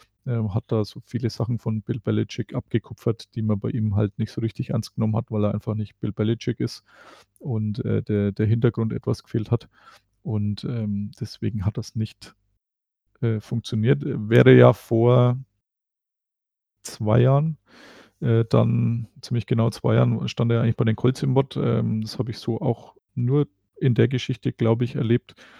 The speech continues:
dass, äh, einer schon einen Headcoach-Posten hatte, fest zugesagt hatte, der,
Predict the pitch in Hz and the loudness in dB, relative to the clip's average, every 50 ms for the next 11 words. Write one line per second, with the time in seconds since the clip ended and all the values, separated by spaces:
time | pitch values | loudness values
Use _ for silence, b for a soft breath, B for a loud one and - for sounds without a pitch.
0 | B B B B B _ _ - - 113 110 - - - 160 139 127 117 113 - | B B B B B _ _ 0 0 0 0 0 -4 -8 -4 -2 -2 -2 -2 -2
1 | - 120 117 117 113 - - 120 117 117 117 117 - 151 120 113 117 104 98 101 | 0 0 0 0 -2 -2 -2 -2 -2 -2 -2 -2 -2 0 0 0 0 2 2 2
2 | - - - - 123 - - - _ - 127 120 - - - 120 98 117 - - | 0 0 0 -2 -2 -2 -4 -10 _ -2 -2 -2 -4 -6 -4 -2 0 0 2 4
3 | 151 147 143 139 139 - - 131 - 120 - - - 120 - - - - 139 - | 4 4 4 4 4 2 2 0 -2 -6 -8 -4 -4 -4 -4 -6 -10 -10 -6 -2
4 | - 127 - - 131 - - - 127 127 - 131 131 127 127 113 117 123 117 113 | -2 -2 0 0 -2 0 2 0 0 2 4 4 4 4 4 2 0 -2 0 0
5 | 113 | 0